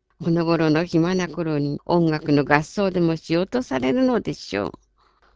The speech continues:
と、宰相中将は父に言うのであった。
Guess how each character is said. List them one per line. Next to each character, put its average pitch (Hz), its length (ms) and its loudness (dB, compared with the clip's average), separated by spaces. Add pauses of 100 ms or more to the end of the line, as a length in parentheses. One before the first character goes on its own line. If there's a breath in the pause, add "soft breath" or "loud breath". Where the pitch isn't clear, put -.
(160)
と、 - 200 0 (240)
宰 226 380 -2
相 220 320 -2
中 190 400 0
将 143 180 -2
は 135 120 -2
父 - 340 0
に 170 200 4
言 170 100 8
う 233 60 6
の 196 180 2
で 117 180 -2
あ 120 100 -2
っ 170 60 -10 (280)
た。 131 180 -10